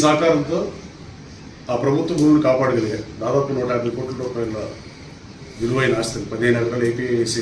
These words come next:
ల్యాండ్ ఎయిర్‌పోర్ట్ ఎదురుగా ఉండేది. దాంట్లో ఎట్టి పరిస్థితుల్లో సార్తో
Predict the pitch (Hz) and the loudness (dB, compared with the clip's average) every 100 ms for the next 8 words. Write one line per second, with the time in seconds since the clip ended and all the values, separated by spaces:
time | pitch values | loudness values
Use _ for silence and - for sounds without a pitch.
0 | 107 104 107 110 110 113 107 107 101 92 | -4 -4 -4 -4 -4 -4 -4 -4 -6 -8
1 | - - 113 117 143 147 165 143 147 143 | -12 -16 -4 0 2 4 2 2 -2 -2
2 | 139 - - 147 202 - - - - - | 0 -2 -4 -4 -4 -6 -12 -16 -18 -18
3 | - - - - - - 120 151 | -18 -18 -18 -18 -14 -6 -2 0